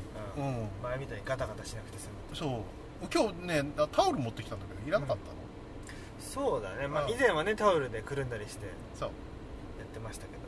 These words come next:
Speaker 2: えー。今なんか立派な、あの、
Speaker 1: うん。
Speaker 2: カーナビの上にね、あの、エイチツー用のマウントがついて。
Speaker 1: そうそうそう。
Speaker 2: しっかり固定もして、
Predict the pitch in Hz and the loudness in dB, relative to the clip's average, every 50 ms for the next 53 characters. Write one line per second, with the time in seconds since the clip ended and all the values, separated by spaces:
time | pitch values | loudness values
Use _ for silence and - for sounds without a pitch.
0 | - - - - - - - - - - - - - - - - - - - - | -10 -8 -8 -8 -8 -8 -10 -10 -10 -10 -10 -10 -10 -10 -10 -10 -10 -10 -10 -12
1 | - - - - 127 113 107 104 104 104 120 123 120 - - - 156 143 139 131 | -12 -10 -8 -6 -4 -4 -4 -4 -4 -4 -4 -4 -4 2 8 12 12 12 12 10
2 | 127 131 - - - - - 123 110 107 117 123 - - - 170 165 165 165 151 | 6 4 2 -4 -4 0 0 0 0 0 -4 -6 -4 2 6 8 8 10 10 8
3 | 151 143 139 131 127 131 110 95 95 92 - - - - - - - 101 98 - | 6 4 0 0 0 -2 -4 -4 -6 -8 -8 -10 -10 -10 -8 -8 -6 -6 -6 -6
4 | - - - - - - - - - - 160 156 - - - - 165 156 147 143 | -8 -8 -8 -10 -10 -10 -10 -4 0 2 2 4 2 2 2 4 6 6 8 6
5 | 139 127 127 117 117 117 120 113 110 123 107 110 - - - 107 - - 104 - | 6 4 4 4 4 4 4 2 -2 -2 -4 -4 -4 -4 -6 -8 -6 -8 -10 -10
6 | - - - - - - - - 113 - - - - - - - - - - - | -10 -10 -10 -10 -10 -10 -8 -8 -8 -8 -8 -8 -8 -8 -10 -10 -8 -10 -10 -10
7 | - - - - - - 120 - - 135 123 - 135 131 127 127 117 - - - | -10 -10 -10 -8 -6 -6 -6 -4 -4 -4 0 2 2 2 2 2 -2 -2 -4 -4
8 | 113 107 | -6 -6